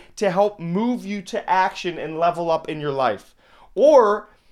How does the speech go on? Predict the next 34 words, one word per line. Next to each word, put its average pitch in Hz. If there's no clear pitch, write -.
are 175
you 240
like 247
me 240
for 226
a 175
decade 196
where 165
you 175
surround 208
yourself 214
with 196
people 208
that 185
want 214
to 208
do 226
three 220
and 208
four 214
<laughs> -
shots 202
on 175
Friday 190
after 185
a 170
tough 180
day 170
at 139
work? 143
And 170
let 247
me 302
just, 294